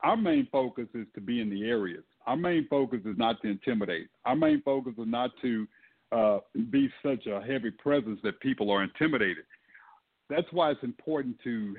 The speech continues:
have these discussions with all of the local law enforcement agencies so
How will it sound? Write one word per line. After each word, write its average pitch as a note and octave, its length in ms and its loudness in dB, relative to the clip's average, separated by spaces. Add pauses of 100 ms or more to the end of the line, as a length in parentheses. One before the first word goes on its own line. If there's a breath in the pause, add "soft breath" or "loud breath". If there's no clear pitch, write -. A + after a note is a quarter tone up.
have C#3+ 200 2
these A#2+ 220 2
discussions G2+ 680 -4
with F#2+ 160 -4 (140)
all C3 300 4
of A2+ 120 -4
the G2 200 -4 (420)
local B2+ 380 0
law B2 240 0
enforcement A2 520 -6
agencies B2+ 580 -4
so G#2+ 160 -8